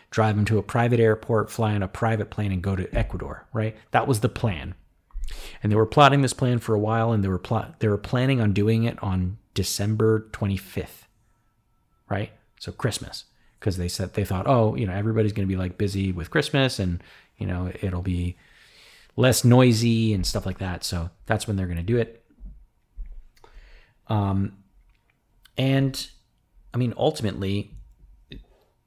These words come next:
they knew about it, <laughs> you know, and they found out that,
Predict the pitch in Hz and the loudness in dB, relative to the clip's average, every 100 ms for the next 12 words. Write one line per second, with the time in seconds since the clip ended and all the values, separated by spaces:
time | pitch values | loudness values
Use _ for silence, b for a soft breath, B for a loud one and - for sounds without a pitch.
0 | - _ - - - - - - 98 95 | -20 _ -18 -16 -16 -20 -8 -2 0 2
1 | 113 - 113 - - _ _ _ 135 98 | 2 0 -4 -6 -12 _ _ _ 0 0
2 | - - 139 - 160 - B 165 143 117 | -2 0 0 2 0 -2 B -8 -4 -2
3 | 117 117 131 B B _ - 117 104 101 | 0 -2 -6 B B _ -4 0 0 0
4 | 120 120 113 104 101 - 101 92 - | 2 4 4 2 0 -6 -6 -6 -10